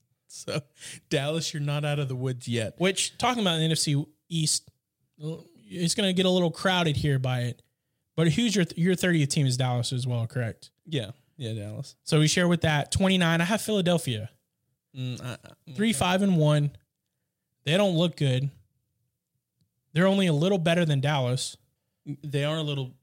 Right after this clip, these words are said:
Speaker 1: better than Dallas, which is why I have them further down my rankings. At twenty-nine, I have Houston, which when I did my ratings, when I did my ranking last time,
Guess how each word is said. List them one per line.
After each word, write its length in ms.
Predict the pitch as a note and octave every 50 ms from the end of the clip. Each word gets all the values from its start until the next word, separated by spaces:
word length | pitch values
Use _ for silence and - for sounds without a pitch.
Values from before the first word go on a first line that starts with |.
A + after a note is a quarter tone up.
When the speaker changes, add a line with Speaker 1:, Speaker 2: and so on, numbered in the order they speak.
| _
Speaker 1:
better 200 | - B2+ B2 B2+
than 180 | B2 B2+ B2 A#2+
Dallas, 340 | B2 A#2+ B2 B2+ B2+ - -
which 140 | C#3+ B2+ C3+
is 100 | B2 -
why 140 | C3+ B2 B2
I 40 |
have 180 | A#2+ C3 A#2+ A2+
them 140 | A2+ A2 - -
further 280 | - F3 F3 E3+ D#3+ C#3+
down 220 | C3 C3+ A#2+ A#2+
my 80 | A#2+ A#2
rankings. 460 | A#2 A#2+ B2 A#2+ A2 A#2+ A#2 A#2 B2+
At 140 | - B2 B2+
twenty-nine, 640 | - - - D#3+ D#3+ C#3+ C3+ C#3 C#3+ C#3+ C#3+ C3
I 120 | B2+ A#2+ A#2+
have 200 | A2 C3 A2+ -
Houston, 440 | - A#2 A2+ - - - - G2 B2 _ _ _ _ _ _ _ _ _ _ _ _ _ _ _ _ _ _ _ _ _ _
which 340 | - C3+ C3+ - - - _ _ _ _
when 160 | - D3 C#3+ C#3
I 60 | C#3+
did 240 | D3+ C#3+ C#3+ C#3 C3+
my 80 | C3
ratings, 720 | B2+ B2 C3 B2+ C3 B2+ B2+ B2 A#2+ A2+ - - - - - _ _ _ _ - _ _ _ _ _
when 120 | - C3+ C3
I 80 | C3
did 160 | B2+ B2+ B2+ B2
my 80 | A#2+
ranking 440 | A#2 A#2 B2 B2 C3 C3+ - B2+ A#2+
last 320 | A#2+ C3 C#3 D3 C#3 - -
time, 340 | C#3 B2 A#2+ A#2+ A#2 A#2